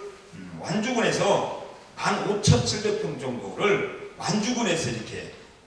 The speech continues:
도로부터 받았더라고요. 예, 샀어요. 그래서 그게 충분히 올 수 있더라고요. 이 얘기는 우리도 몰랐는데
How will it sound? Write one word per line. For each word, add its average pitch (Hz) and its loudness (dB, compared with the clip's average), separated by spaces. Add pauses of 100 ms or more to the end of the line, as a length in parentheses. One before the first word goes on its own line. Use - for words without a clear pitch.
(140)
도로부터 - 2 (600)
받았더라고요. - 4 (840)
예, - -12 (400)
샀어요. - -4 (460)
그래서 214 2
그게 214 0
충분히 269 -2
올 220 4
수 - 0
있더라고요. 143 -2 (320)
이 233 4
얘기는 208 6
우리도 226 -2
몰랐는데 - 2